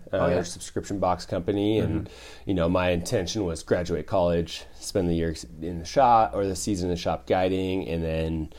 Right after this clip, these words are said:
Speaker 1: uh, getting a, you know, a big boy job. So, uh, I knew I wanted to be in the outdoor, the fly fishing space. Obviously, there's not many fly fishing manufacturers in Central Oregon
Speaker 2: Right.
Speaker 1: to work for, and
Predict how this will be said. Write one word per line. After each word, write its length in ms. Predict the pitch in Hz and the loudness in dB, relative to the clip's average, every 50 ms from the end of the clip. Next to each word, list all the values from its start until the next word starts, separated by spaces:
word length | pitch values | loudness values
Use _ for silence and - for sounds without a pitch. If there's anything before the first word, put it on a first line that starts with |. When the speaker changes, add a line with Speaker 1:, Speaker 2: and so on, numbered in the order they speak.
| - - - - - - | -18 -18 -18 -16 -8 -4
Speaker 1:
uh, 320 | 78 69 60 69 69 67 - - - - - - - - - - | -2 0 0 0 -2 -2 -4 -8 -16 -20 -20 -20 -20 -16 -6 -2
getting 200 | - 76 - 78 | -2 -2 -2 -2
a, 220 | 73 71 67 - - - - - | -8 -8 -10 -12 -14 -16 -12 -10
you 100 | 80 76 | -10 -10
know, 120 | 69 69 - - | -10 -10 -12 -10
a 80 | - 78 | -10 -8
big 240 | 71 82 73 71 69 | -6 -6 -6 -6 -6
boy 180 | 73 73 73 67 | -6 -6 -6 -6
job. 360 | - 78 71 67 64 - - - - - | -4 -4 -4 -4 -4 -10 -14 -14 -12 -6
So, 420 | - - - 87 85 82 82 - - - - - - - - - | 0 2 4 6 6 6 4 2 -2 -12 -16 -18 -16 -6 0 4
uh, 220 | 90 87 87 85 82 | 6 6 6 6 6
I 80 | 98 | 4
knew 260 | 107 107 113 123 120 117 | 4 4 6 6 6 6
I 60 | 110 | 6
wanted 180 | 110 113 113 110 | 6 6 4 2
to 60 | 101 | 2
be 80 | 110 107 | 2 2
in 60 | 107 | 2
the 120 | 104 98 95 | 2 2 0
outdoor, 420 | 101 98 - 104 104 104 101 101 | 0 -2 0 2 4 4 4 4
the 80 | 92 87 | 2 2
fly 240 | - 104 92 95 | 4 6 6 6
fishing 300 | 92 - 95 - 107 95 | 6 2 -2 -2 -2 -4
space. 360 | - - - 101 92 87 85 - | -4 -2 0 2 2 2 2 0
Obviously, 420 | 92 85 82 87 82 - 92 92 | 0 0 0 -2 -4 -4 -4 -2
there's 180 | 87 87 85 95 | -2 -2 -2 -2
not 200 | 90 85 80 78 | -2 -4 -4 -4
many 240 | 90 90 87 85 | -4 -2 -2 -2
fly 200 | 85 - 87 82 | -2 0 -2 -2
fishing 320 | - - 85 - - 87 87 | -2 -4 -8 -8 -4 -4 -2
manufacturers 720 | 85 82 85 85 - 101 90 85 - - 92 90 87 85 82 | -2 -2 -2 2 4 4 4 4 2 -2 -4 -2 -2 -2 -4
in 80 | 80 | -4
Central 300 | - 87 85 85 85 85 90 | -4 -4 -4 -4 -2 -2 0
Oregon 440 | 92 95 87 90 92 90 92 101 - | 0 0 -2 -2 -2 -2 -2 -2 -2
Speaker 2:
Right. 320 | 107 104 101 98 90 - | 0 0 0 -2 -4 -4
Speaker 1:
to 100 | - 113 | -4 0
work 220 | 95 92 92 90 87 | 2 2 2 2 0
for, 340 | - 101 95 101 107 107 98 | 0 2 4 6 6 6 6
and 280 | 87 80 80 78 78 | 4 4 2 0 -4